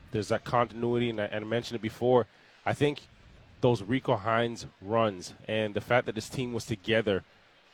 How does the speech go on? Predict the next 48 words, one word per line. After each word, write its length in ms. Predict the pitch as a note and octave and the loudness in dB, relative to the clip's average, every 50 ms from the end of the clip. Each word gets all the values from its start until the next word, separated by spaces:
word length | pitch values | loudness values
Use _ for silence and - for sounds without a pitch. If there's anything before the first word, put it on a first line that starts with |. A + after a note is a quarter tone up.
| _ _ - | _ _ 2
during 280 | - C3 B2+ B2+ B2+ A#2 | 4 4 6 6 4 4
the 80 | A#2 | 4
off 220 | F#2+ G#2+ G#2+ A2+ - | 4 4 4 2 0
season, 320 | - - A2+ F#2+ E2+ F2 - - | -2 -6 -6 -6 -8 -10 -12 -6
right? 140 | G2 G#2+ G#2+ | -4 -4 -2
They 80 | G2+ G2+ | -2 -4
spent 320 | - - - C3 B2 - | -4 0 0 0 0 0
time 220 | - B2 A2+ A2+ | 0 -2 0 0
together, 320 | A2 G#2 A2 G#2+ G2+ G2 F2+ | -2 -2 0 0 0 0 -2
got 260 | E2+ A#2+ A#2 A2+ - | 2 4 4 4 2
to 100 | - A#2 | 0 -4
know 180 | A#2 A2+ A2+ A2+ | 0 0 0 0
each 200 | G#2+ - - A2+ | -2 -2 0 0
other, 240 | G#2+ F#2+ F#2+ E2 - _ - | 0 0 -2 -8 -10 _ -14
you 80 | G#2+ | -8
know, 100 | G#2+ G2+ - | -8 -6 0
acclim-, 340 | - A2+ A#2+ - - A2+ G2 | 2 2 2 0 -2 -6 2
got 160 | - A#2 A2 | 4 4 4
the 80 | G#2+ A2 | 4 2
young 240 | G#2 A#2 A#2+ A#2 G#2 | 0 0 -2 0 2
guys 280 | A2 G#2+ G#2+ G2+ - | 2 2 2 2 0
acclimated, 640 | - G#2 G#2+ - - - G#2+ G2+ F#2+ F#2+ F#2 E2+ - _ _ - - _ _ - - | -2 -2 -2 -2 -2 -8 -6 -6 -6 -6 -6 -8 -10 _ _ -20 -20 _ _ -4 0
right? 180 | A#2 A2 F2+ | 0 0 2
That's 220 | - B2 C#3 D3 C#3+ | 4 4 4 4 2
gonna 140 | D3 C#3+ | -2 -2
pay 240 | - - C3+ C3 B2 | -2 2 2 2 2
dividends 500 | - - B2+ C3 A2+ A2+ A2+ A2 G#2+ F#2+ | 2 2 0 2 2 0 -2 -2 -2 -4
in 80 | A2 A2+ | -6 -6
this 140 | A2 G#2 - | -6 -8 -8
first 340 | - - A#2 A#2 A2+ - | -6 -2 -2 -2 0 0
half 180 | - A#2 A2 A2 | 2 2 2 2
of 40 | - | 0
the 60 | G#2+ | -6
season 300 | - - A#2+ B2+ A#2 A2 | -6 -4 -4 -4 -4 -4
'cause 120 | - G#2 | -2 2
I, 80 | G#2+ A2 | 2 2
I 120 | - G2 | 2 0
firmly 360 | - - - C3 C3+ C#3 C3 A#2 | -4 0 2 2 2 2 0 -2
believe 320 | G2+ A2 A2 B2 B2+ A2+ | -2 0 0 0 0 2
that's 220 | - A2+ A2+ - | 2 2 2 2
gonna 160 | - C3 B2 A2 | -2 -6 -6 -4
give 240 | - A#2 A2 G2+ | 0 0 0 0
them, 200 | G#2 A2 G#2+ G#2 - - - - - - - | 0 -2 -2 -2 -6 -18 -20 -20 -20 -10 -6
you 100 | A#2 A2+ | -2 0
know, 100 | A2 G2+ | 2 0
a 40 | G2 | 0
head 260 | - - B2 A#2+ - | 2 2 0 0 0
start 360 | - - A#2 A2+ A2 G#2 | 0 2 6 6 6 4